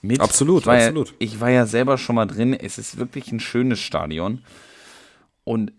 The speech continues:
Speaker 1: äh, passt auch zu diesem schnuckigen, schnuckeligen Verein.
Speaker 2: Mhm.
Speaker 1: Ähm,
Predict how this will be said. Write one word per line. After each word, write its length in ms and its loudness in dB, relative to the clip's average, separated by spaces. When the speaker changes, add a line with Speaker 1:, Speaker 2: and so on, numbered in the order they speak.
Speaker 1:
äh, 80 -16
passt 280 -8
auch 100 -6
zu 120 -12
diesem 260 -2
schnuckigen, 760 -2
schnuckeligen 600 2
Verein. 500 -4
Speaker 2:
Mhm. 400 -2
Speaker 1:
Ähm, 480 -4